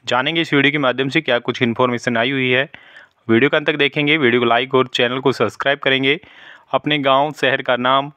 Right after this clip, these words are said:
ज़रूर कमेंट करेंगे। आप सभी को मैं बता दूं, लगातार मोदी सरकार अब गरीबों के हित में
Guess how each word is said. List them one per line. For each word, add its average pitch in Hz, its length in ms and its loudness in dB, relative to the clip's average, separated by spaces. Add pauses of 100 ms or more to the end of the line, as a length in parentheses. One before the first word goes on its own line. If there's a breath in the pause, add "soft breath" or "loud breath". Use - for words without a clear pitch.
(180)
ज़रूर 151 420 -2
कमेंट 110 380 -4
करेंगे। 107 380 -2 (100)
आप 139 160 2
सभी 165 220 0
को 170 80 -2
मैं 160 100 2
बता 151 180 0
दूं, 165 200 -6
लगातार 135 500 0
मोदी 123 260 0
सरकार 127 400 0
अब 120 120 -4
गरीबों 127 380 2
के 135 100 -4
हित 113 200 -2
में 123 240 0